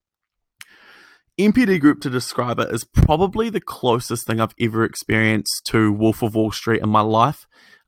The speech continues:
Um, I went in dressed as nice as I could be, which, to be fair, at the time was not very nice. Um, all young people in suits, yelling at each other, getting real pumped up.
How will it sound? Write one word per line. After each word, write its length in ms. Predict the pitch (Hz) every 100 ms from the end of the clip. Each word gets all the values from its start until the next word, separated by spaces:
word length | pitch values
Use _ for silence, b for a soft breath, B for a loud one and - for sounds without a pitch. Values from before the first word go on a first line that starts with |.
| -
Um, 500 | 107 104 104 110 - -
I 80 |
went 220 | 127 156 143
in 200 | 127 113
dressed 260 | 131 123
as 120 | 117
nice 340 | 113 123 120 -
as 80 | 110
I 80 |
could 220 | 110 117 95
be, 160 | 95
which, 300 | 87 - -
to 80 | -
be 100 | 113
fair, 200 | 107 82
at 60 | -
the 80 |
time 320 | - - 98 87
was 140 | 113
not 160 | 113 -
very 160 | 104
nice. 420 | 113 110 110 - - b b b -
Um, 580 | 107 107 107 104 104 - _ _ _ _ _ -
all 440 | 160 160 156 139
young 360 | - 123 131 123
people 600 | 127 113 113 113 110 107 -
in 140 | 107
suits, 720 | - - 120 117 107 - - - b b b b
yelling 460 | 117 127 123 123 120
at 60 |
each 160 | 110 -
other, 320 | 120 120 117
getting 280 | 113 120 107
real 240 | 117 123
pumped 400 | 117 - 120 98
up. 360 | 120 117 110 -